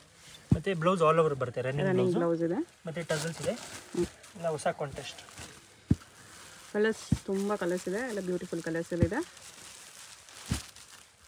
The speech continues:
Speaker 2: ಈ ಥರ ಕಾಂ-, colours ಎಲ್ಲ light shades ಇದೆ ನಿಮಗೆ, Pastel shades, English colours,
Speaker 1: ಹ್ಮ್.
Speaker 2: but Beautiful colours ಇದೆ, Colorful ಆಗಿದೆ ನೋಡಿ.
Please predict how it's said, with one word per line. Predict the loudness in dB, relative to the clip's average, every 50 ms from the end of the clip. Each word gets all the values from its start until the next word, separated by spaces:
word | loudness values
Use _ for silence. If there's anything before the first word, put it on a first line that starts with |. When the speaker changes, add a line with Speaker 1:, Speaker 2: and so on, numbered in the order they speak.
| -20 -20 -20 -20 -20 -20 -14 -10 -8
Speaker 2:
ಈ | -6
ಥರ | -4 -4 -4
ಕಾಂ-, | -4 -4 -6 -6 -6 -6 -6 -6 -4
colours | -4 -4 -4 -4 -6 -8 -14 -16 -18 -20 -20 -18 -16 -16 -16 -12 -10 -10 -10 -12 -14 -18 -18 -20 -20 -20 -20 -20 -20 -18 -18 -18 -16 -16 -16 -16 -16 -16 -16 -6 -4 -4 -4 -4 -6 -16 -18 -10 -4
ಎಲ್ಲ | 0 4
light | 4 6 4 4 2
shades | 0 -2 -2 -2 -2 -2 -2
ಇದೆ | -2 -2 -2
ನಿಮಗೆ, | -2 -2 -4 -6 -8 -10 -14 -20 -20 -20 -10 -2 0
Pastel | 0 0 0 -2 -2 -2 -2
shades, | 0 0 -2 -2 -2 -2 -4
English | -2 0 0 2 2 2 2 0 0 -2
colours, | -2 0 0 0 -2 -2 -6
Speaker 1:
ಹ್ಮ್. | -8 -6 -8 -10 -10 -4 -2 -2 -2 -2 -4 _ _ _ _ -14 -14 -14 -14 -16 -18 -18 -12 -10
Speaker 2:
but | -10 -10 -6 -4
Beautiful | -4 -4 -2 -2 -2 -4 -4
colours | 0 0 0 0 0 -2 -8
ಇದೆ, | -8 -10 -10 -10 -14 -20 -20 -20 -20 -20 -20 -10 -6
Colorful | -4 -2 -2 -4 -4 -4 -4
ಆಗಿದೆ | -4 -4 -4 -4 -6
ನೋಡಿ. | -6 -6 -8 -10